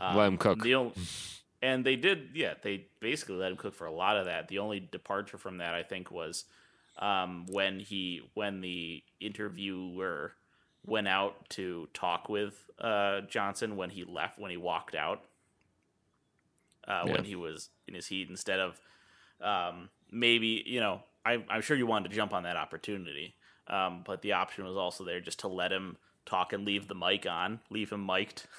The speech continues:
Speaker 2: Yeah,
Speaker 1: So he
Speaker 2: it's
Speaker 1: could
Speaker 2: kinda
Speaker 1: just
Speaker 2: what I thought they were gonna do. Like, "Are we done filming?" "Yeah, yeah, we're done filming," but the mic's still hot.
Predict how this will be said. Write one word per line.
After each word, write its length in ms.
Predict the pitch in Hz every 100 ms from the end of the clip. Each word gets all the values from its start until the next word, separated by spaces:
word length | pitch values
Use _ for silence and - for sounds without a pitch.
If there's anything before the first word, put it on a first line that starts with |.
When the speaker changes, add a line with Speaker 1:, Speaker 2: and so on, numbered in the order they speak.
| - - _ _
Speaker 2:
Yeah, 300 | 95 87 71 78
Speaker 1:
So 60 |
he 60 | 101
Speaker 2:
it's 80 | 98
Speaker 1:
could 60 | 107
Speaker 2:
kinda 140 | 110
Speaker 1:
just 60 | 98
Speaker 2:
what 100 | 87
I 100 | 80
thought 320 | - 107 98
they 100 | 82
were 120 | 78
gonna 240 | 76 73 69
do. 400 | 69 67 67 67 - -
Like, 220 | 78 71 _ - - -
"Are 60 | 95
we 100 | 98
done 180 | 107 95
filming?" 340 | 117 131 147
"Yeah, 160 | 160 80
yeah, 160 | 90
we're 120 | 95 87
done 200 | 85 76
filming," 320 | 80 78 71
but 140 | 69
the 100 | 71
mic's 260 | 69 65 -
still 200 | - 85
hot. 300 | 87 87